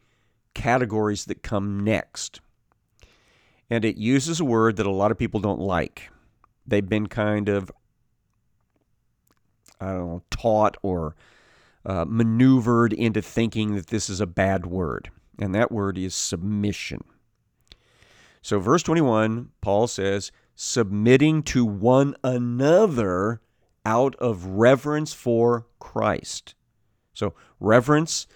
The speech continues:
uh, is, uh, actually the word for fear, and I already referenced, uh, the, uh, anchor verses for the book of Proverbs. "The fear of the Lord is the beginning of knowledge." The fear of the Lord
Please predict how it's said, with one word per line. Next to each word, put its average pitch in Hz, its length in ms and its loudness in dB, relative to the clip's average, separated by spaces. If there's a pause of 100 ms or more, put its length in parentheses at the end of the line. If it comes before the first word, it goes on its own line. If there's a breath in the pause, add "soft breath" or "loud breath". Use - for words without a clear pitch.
(260 soft breath)
uh, 98 260 -4
is, 107 420 -2
uh, 98 480 0
actually 110 400 0
the 101 120 -2
word 101 300 -2
for - 180 -8
fear, 120 680 0 (320)
and 90 260 -6
I 92 100 0
already 104 280 2
referenced, 117 720 0 (480 soft breath)
uh, 95 340 -4
the, 101 440 0
uh, 98 180 4 (500 soft breath)
anchor 123 400 2
verses 117 580 0
for 101 360 -6
the 92 100 -6
book 98 200 -4
of 120 100 -8
Proverbs. 107 680 -4
"The 113 180 -2
fear 139 680 0
of 127 320 4
the 127 100 2
Lord 101 560 2
is 104 220 -6
the 113 80 -6
beginning 104 680 -4
of 92 160 -10
knowledge." 82 460 -6 (260 soft breath)
The 92 120 -4
fear 147 480 6
of 135 80 2
the 143 100 2
Lord 107 380 2